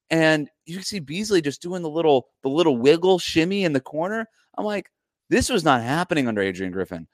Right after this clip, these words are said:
The vibes are much better. And maybe that's all Milwaukee really needed was some better vibes. That said, Doc Rivers does have a task in front of him. What, going forward with Milwaukee and Doc Rivers,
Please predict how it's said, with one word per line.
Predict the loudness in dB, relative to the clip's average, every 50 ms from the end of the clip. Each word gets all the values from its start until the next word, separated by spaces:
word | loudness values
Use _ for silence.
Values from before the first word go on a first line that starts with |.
| _ _ 0
The | 0 2
vibes | 4 2 2 4 4 2 2 2
are | 0
much | 2 2 0 -2 -2
better. | -2 0 0 2 0
And | -2 -2
maybe | -4 -6 -8 -6 -2 -2
that's | -2 -2 -2 -2
all | -2 -2 -2 -2
Milwaukee | -4 -4 -4 -2 0 2 4 4 4 2 0 -4 -6
really | 0 2 2 2 2 2
needed | 2 2 2 2 2 0 -4 _ _ _ _ _
was | -6 -6 -4 -4
some | -2 2
better | 4 4 4 2
vibes. | 2 4 4 4 4 4 0 -4 -6 -6
That | -6 -6 -6 -6
said, | -4 -2 0 0 0 -2 -4 _ _ _ _ _ -2
Doc | -2 -2 -2 0
Rivers | -2 -2 -2 -2 -6 -4
does | -2 -2 -2 -2 -2 -6
have | -10 -8 -6 -4 -4 -2 -4 -4 -6 _ _ _ _ _ _ _ _ _ _ _ _ _ -6
a | -6
task | -4 -6 -8 -4 -2 0 0 -2 -4 -8 -16 _ _
in | -8 -8 -8 -8
front | _ -8 -6 -6 -4
of | -6 -8 -10
him. | -12 -12 -12 -12 -14 -18 _ _ _ _ _ _ _ -2
What, | 0 0 0 -2 _ _ -14 -6
going | -4 -4 -2 -4 -6 -8
forward | -8 -2 -2 0 0 0 -2 -2 -4 -8 -12 _
with | -10 -8 -6
Milwaukee | -4 -4 -2 0 -2 -2 -2 -4 -8 -14 -14
and | -12 -10 -4
Doc | -2 0 0 -2 -2
Rivers, | -4 -8 -6 -8 -12 -14 -16